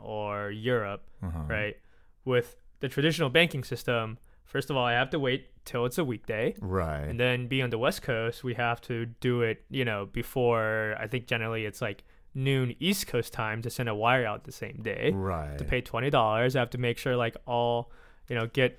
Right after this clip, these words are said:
Speaker 1: get their banking information.
Speaker 2: Yep.
Speaker 1: Uh, and then I have to send the request, and, you know, it works sometimes, or sometimes it's three, four days later and the wire still hasn't gone out, and you're like, "Where is the wire?"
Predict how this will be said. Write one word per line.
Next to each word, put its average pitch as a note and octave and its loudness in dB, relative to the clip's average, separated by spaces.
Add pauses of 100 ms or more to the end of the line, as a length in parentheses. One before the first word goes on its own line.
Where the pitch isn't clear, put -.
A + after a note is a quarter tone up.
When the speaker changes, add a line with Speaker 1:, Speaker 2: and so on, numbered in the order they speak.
(260)
Speaker 1:
get B2+ 0
their A#2+ 2
banking C#3 0
information. G#2+ -4
Speaker 2:
Yep. F2+ 0 (160)
Speaker 1:
Uh, G#2+ 2
and A#2 -4
then G#2+ -2
I A#2 -4
have G#2+ -2
to G#2 -6
send A2 -8
the G#2+ -6
request, B2+ 4
and, A2 -2
you B2 -6
know, G#2 -10 (160)
it A#2 -4 (440)
works C#3 2
sometimes, D#4 -2
or E3+ 8
sometimes E3 0
it's D3+ -2
three, D3+ -2
four D#3 2
days C#3 0
later F#3 6
and C#3 2
the C3 0
wire C3+ 4
still C3+ -2
hasn't B2+ -2
gone C3 -4
out, E3+ 2
and C#3 -2
you're B2+ 0
like, A#2+ 0
"Where A#2 0
is A#2+ -4
the B2 -4
wire?" A#2 -2